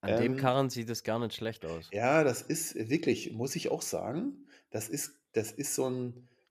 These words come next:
Speaker 2: das ist nicht so ein, äh, Raps, mega krasso Augenstechgelb,
Speaker 1: Ja.
Speaker 2: sondern es ist so ein Pastellgelb
Speaker 1: Genau.
Speaker 2: mit, äh, aber so matt.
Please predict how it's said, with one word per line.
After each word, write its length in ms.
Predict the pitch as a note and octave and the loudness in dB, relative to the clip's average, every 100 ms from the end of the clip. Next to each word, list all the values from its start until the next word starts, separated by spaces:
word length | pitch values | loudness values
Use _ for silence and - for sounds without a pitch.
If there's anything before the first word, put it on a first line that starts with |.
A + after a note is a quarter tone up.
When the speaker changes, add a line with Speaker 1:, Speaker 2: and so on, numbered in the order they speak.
| _ _ | _ _
Speaker 2:
das 160 | - - | -10 -8
ist 200 | - C#3 | -6 -4
nicht 180 | B2 | -2
so 160 | - A#2+ | 2 4
ein, 340 | A#2 A2+ A2 - | 2 -2 -4 -2
äh, 200 | A2 A2 | 0 2
Raps, 760 | G#2+ - - - - - - - | 0 -2 0 -2 -4 -8 -14 -16
mega 500 | C3 A#2+ A#2+ C3+ C3 | -8 0 2 6 6
krasso 680 | A#2+ - A#2+ - C3+ B2+ A#2+ - | 6 2 2 4 6 6 6 6
Augenstechgelb, 1160 | A2+ D3+ D#3+ A2+ G#2 - - A2 C#3 B3 - | 4 6 4 4 4 2 4 6 6 4 -2
Speaker 1:
Ja. 40 | - - - | -18 -20 -10
Speaker 2:
sondern 300 | - A#2+ A#2+ | -2 2 2
es 100 | A2+ | 2
ist 160 | - | -2
so 120 | - B2+ | 2 2
ein 200 | B2 A#2+ | 2 -4
Pastellgelb 1120 | B2 - - C#3 F3+ D#3+ A2+ A2+ F3 C#4+ - - | -4 -4 -2 2 4 2 2 4 4 2 -4 0
Speaker 1:
Genau. 260 | B2+ A2 | 2 2
Speaker 2:
mit, 460 | G2 B2+ D#3+ D#3+ - _ | 2 4 4 2 -10 _
äh, 300 | - B2 A2+ - | 0 2 2 2
aber 200 | B2 B2 | 0 2
so 100 | A#2+ | 2
matt. 360 | B2+ - - | 0 0 -8